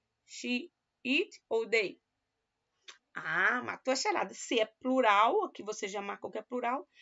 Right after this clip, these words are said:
Então, o plural de he, she e it é they. Muito bem. After he, depois que eu uso he, o sujeito é he, é she e it, o que que eu acrescento no verbo? Como foi o caso aqui, ó.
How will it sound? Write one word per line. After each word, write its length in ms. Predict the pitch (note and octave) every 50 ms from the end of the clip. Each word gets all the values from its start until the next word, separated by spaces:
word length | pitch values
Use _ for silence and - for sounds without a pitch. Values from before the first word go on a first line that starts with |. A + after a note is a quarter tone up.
| - - _
Então, 140 | - B3+ C4
o 40 | C4
plural 320 | B3+ B3+ B3 A#3 A#3 A#3
de 80 | A3+ B3
he, 340 | B3 - C#4+ C4+ C#4 C#4+
she 540 | C#4+ C#4+ - - - - - - F3+ F3+ - _
e 240 | B3 A#3+ B3 A#3 B3
it 160 | D4 C#4+ _ _
é 140 | C#4+ E4+ F4+
they. 320 | - C4 A3+ A3 A#3+ B3+ - _
Muito 240 | - B3+ C4 - -
bem. 180 | - - - - _ _ _ _ _ _ _ - - - - - - - _ _ _ _ _ -
After 420 | D4+ E4 G#4 - - - - E4+
he, 440 | E4 B3+ G#3+ A#3+ A3+ F#3+ E3+ - - _ _ _ _ _ _ _
depois 720 | - F3+ B3+ C4 C4 - C#4 C4 B3 A#3+ G#3+ F#3 F3+ -
que 140 | - - A3
eu 80 | G3 G3+
uso 280 | G3 F3+ F3+ E3+ F3+ E3 - F3+
he, 360 | E3+ E3+ F3+ G3 G#3+ G#3+ - _ _ _ _ _ _ _
o 20 | -
sujeito 440 | - - G#3 F#3 A#3 G#3 G3 - G#3+
é 80 | F#3+
he, 360 | F3+ F3 F#3 F3+ F3+ F#3+ G3 - _ _
é 80 | G3+
she 400 | G3 - - - - F#3+ G3 - -
e 280 | G#3 G3 F#3 G#3+ A#3+
it, 220 | A3+ G3+ _ - - _ _ _ _ _ _ _ _ _ _ _ _
o 80 | B3+ B3+
que 160 | - F4+ F4
que 80 | F4 E4
eu 40 |
acrescento 520 | D4 D4 D4 D4 C#4+ C#4 - C#4 C4 C4 B3+
no 140 | B3 A#3 G3+
verbo? 360 | A3 G#3+ G3 F3+ - - - _
Como 240 | - G#3+ G#3+ A3
foi 160 | - - A3 A3
o 80 | A3+
caso 300 | A3+ - A#3 B3 A#3+ C#4
aqui, 140 | C4 - G3
ó. 60 | -